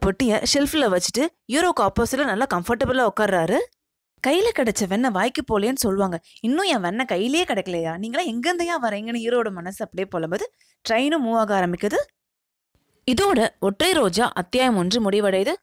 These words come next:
ஹீரோவும் ஹீரோயினும் மறுபடியும் சந்திச்சாங்களா இல்லையா? புதுசா வந்த அந்த நபர் யார்? ஒற்றை ரோஜாவின் மர்மம் என்ன?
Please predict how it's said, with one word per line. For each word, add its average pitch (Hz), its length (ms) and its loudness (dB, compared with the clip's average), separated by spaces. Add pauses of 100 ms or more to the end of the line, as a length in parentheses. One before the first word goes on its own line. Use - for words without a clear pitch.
(460)
ஹீரோவும் 339 380 2
ஹீரோயினும் 247 240 2
மறுபடியும் 208 340 -2
சந்திச்சாங்களா 220 540 -2
இல்லையா? 202 440 2 (380)
புதுசா 427 300 0
வந்த 214 240 0
அந்த 185 160 -2
நபர் 175 340 -2
யார்? 170 380 0 (280)
ஒற்றை 381 340 0
ரோஜாவின் 226 380 2
மர்மம் 214 300 2
என்ன? 196 300 -2